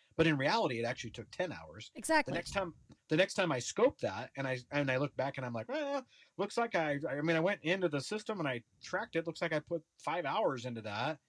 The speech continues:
Speaker 1: And then I re-, I rebid a new project at five hours again. I just lost, I lost five hours work, right? And I put myself behind, which,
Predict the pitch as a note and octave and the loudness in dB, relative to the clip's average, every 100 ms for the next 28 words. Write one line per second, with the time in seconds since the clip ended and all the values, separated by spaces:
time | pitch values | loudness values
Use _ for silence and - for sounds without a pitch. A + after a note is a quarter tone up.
0 | _ - _ - C#3+ D#3+ D3 B2+ D#3+ F3 | _ -20 _ -4 2 4 4 2 0 0
1 | C3 - _ _ - - B2+ A2 C3 D#3+ | -4 -12 _ _ -16 0 0 2 0 0
2 | A2+ D3+ E3 B2+ A#2+ C3+ B2+ - C#3+ E3+ | 2 6 6 4 2 2 0 -2 -2 -2
3 | G2+ F#2+ - - _ _ _ - B2 - | -4 -8 -10 -18 _ _ _ -8 -6 -2
4 | C3 A#2 E3 D3+ G#2 G2 A#2 - - _ | 0 2 4 4 0 -6 -8 -10 -20 _
5 | - D3+ D3+ D3 D3 - - - _ _ | -4 -2 0 0 0 -2 -8 -14 _ _
6 | _ _ _ C#3 C#3+ - D3+ C#3+ B2+ A#2 | _ _ _ 0 0 2 2 4 2 0
7 | G#3 - _ G2+ A#2+ F3 _ _ _ _ | -4 -4 _ -6 -6 -6 _ _ _ _
8 | D3+ D3 C3 - - C#3 - C3+ - A#2 | 2 2 2 2 2 2 0 0 -2 -8
9 | - G3+ A#2+ G#2 D3+ - _ _ - A#2+ | -2 -2 -2 -6 -8 -12 _ _ -10 -8
10 | - | -8